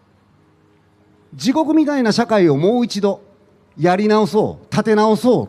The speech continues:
ていう時には、とてつもないお金がかかる。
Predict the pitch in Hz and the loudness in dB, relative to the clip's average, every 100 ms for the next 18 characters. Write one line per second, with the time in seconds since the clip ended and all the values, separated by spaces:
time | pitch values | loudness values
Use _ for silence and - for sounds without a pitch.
0 | - - 254 254 208 208 180 101 73 _ | -8 -2 0 2 2 2 0 -4 -8 _
1 | _ _ _ _ - 226 277 269 277 302 | _ _ _ _ -6 -2 0 0 -2 0
2 | 294 196 151 147 139 143 131 123 | 0 2 2 0 -2 -4 -4 -6